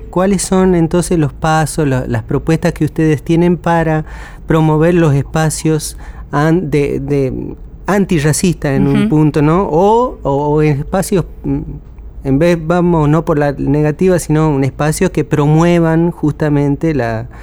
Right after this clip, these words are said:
Speaker 1: la diferencia y la aceptación, ¿no?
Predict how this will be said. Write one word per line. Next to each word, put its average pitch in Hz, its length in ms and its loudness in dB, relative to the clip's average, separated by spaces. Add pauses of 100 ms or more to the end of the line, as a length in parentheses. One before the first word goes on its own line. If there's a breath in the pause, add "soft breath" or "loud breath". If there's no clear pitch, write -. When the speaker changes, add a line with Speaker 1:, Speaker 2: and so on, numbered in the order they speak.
(360 loud breath)
Speaker 1:
la 165 160 2
diferencia 202 840 2
y 147 160 2
la 135 140 -2
aceptación, 135 840 -2
¿no? 190 200 0